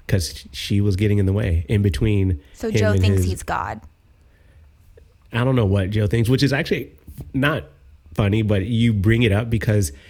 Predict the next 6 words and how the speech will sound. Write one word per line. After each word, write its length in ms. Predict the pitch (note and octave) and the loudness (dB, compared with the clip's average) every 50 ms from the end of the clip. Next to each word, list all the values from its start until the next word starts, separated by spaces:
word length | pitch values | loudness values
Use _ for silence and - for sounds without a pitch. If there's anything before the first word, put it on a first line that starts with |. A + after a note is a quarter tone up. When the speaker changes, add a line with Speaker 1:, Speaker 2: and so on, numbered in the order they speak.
| - - - | -20 -8 -4
Speaker 1:
um, 440 | - A#2 G#2 G2 F#2+ F2+ F#2 F#2 - | 0 2 2 2 2 2 0 -2 2
Penn 240 | - - C3 C3 B2 | 4 4 6 6 4
Badgley 440 | G2+ G2+ G2+ A2+ A#2 G#2 A2 G2+ G2 | 2 2 2 0 0 0 0 0 2
actually 300 | G2 F#2+ E2+ - A2+ G#2 | 0 0 0 0 0 2
has 140 | G2 G2+ G2 | 2 2 2
been 480 | F#2+ F2+ G#2+ G#2 G2+ G2+ G2 G2+ G2+ | 2 2 2 2 4 2 2 0 0